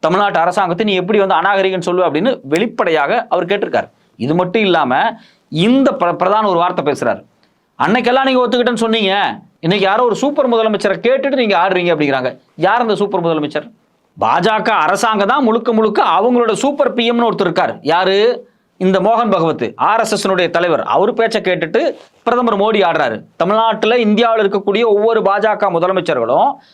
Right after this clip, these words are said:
இந்த ஆர் எஸ் எஸ்ன்னு ஒரு குழு இருக்கு பாத்தீங்களா, அந்த குழுவினுடைய தலைவர் பேச்சை கேட்டு ஆடிட்டு இருக்கீங்க. தமிழ்நாடு ஒண்ணும் யார் பேச்சை கேட்டு ஆடணும் அவசியமே கிடையாது. தமிழ்நாடு முதலமைச்சருக்கு பின்னாடி ஒரு சூப்பர் பி எம், தமிழ்நாடு முதலமைச்சருக்கு பின்னாடி ஒரு சூப்பர் சி எம்ங்கிற ஆள்லாம் இருக்க வேண்டிய அவசியமே கிடையாது.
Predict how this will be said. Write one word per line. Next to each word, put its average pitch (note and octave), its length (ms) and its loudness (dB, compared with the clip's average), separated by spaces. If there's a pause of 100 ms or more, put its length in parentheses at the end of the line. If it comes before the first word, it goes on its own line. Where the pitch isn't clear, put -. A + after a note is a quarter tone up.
இந்த G#3 200 0
ஆர் G#3 280 2
எஸ் B3+ 320 -2
எஸ்ன்னு B3 120 0
ஒரு G#3+ 160 -2
குழு B3 180 0
இருக்கு G3+ 260 0
பாத்தீங்களா, G#3+ 400 0 (200)
அந்த A#3 220 0
குழுவினுடைய B3 500 0
தலைவர் B3 320 0
பேச்சை A#3 240 -2
கேட்டு G3+ 180 0
ஆடிட்டு F#3+ 100 0
இருக்கீங்க. D3 500 -4 (280)
தமிழ்நாடு A3+ 600 0
ஒண்ணும் A3 200 0
யார் F#3+ 280 0
பேச்சை F3+ 240 -2
கேட்டு E3 240 0
ஆடணும் D3 380 0
அவசியமே D3 400 0
கிடையாது. A#2+ 420 0 (360)
தமிழ்நாடு G#3+ 480 2
முதலமைச்சருக்கு G3 600 0
பின்னாடி E3 320 2
ஒரு G3+ 140 0
சூப்பர் F#3+ 320 -4
பி E3+ 140 -2
எம், E3 300 -2 (340)
தமிழ்நாடு G#3+ 600 0
முதலமைச்சருக்கு G#3+ 500 -2
பின்னாடி E3+ 260 0
ஒரு F#3+ 100 0
சூப்பர் G3+ 300 -4
சி F3+ 180 -2
எம்ங்கிற E3 220 0
ஆள்லாம் D#3+ 340 0
இருக்க F#3 260 -2
வேண்டிய E3+ 220 0
அவசியமே E3+ 380 -2
கிடையாது. A#2 380 -4